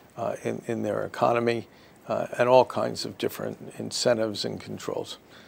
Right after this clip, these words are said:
A-, and, and so to wean China off of that system is not about a trade negotiation with a short-term solution for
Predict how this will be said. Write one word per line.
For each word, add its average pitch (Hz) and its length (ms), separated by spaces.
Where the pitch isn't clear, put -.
A-, 127 160
and, 120 220
and 120 200
so 117 340
to - 100
wean 151 520
China 120 580
off - 300
of 104 160
that 113 240
system - 520
is - 160
not 120 180
about 110 280
a 104 40
trade 120 340
negotiation 107 960
with 104 160
a 98 60
short-term 123 640
solution 113 680
for 110 540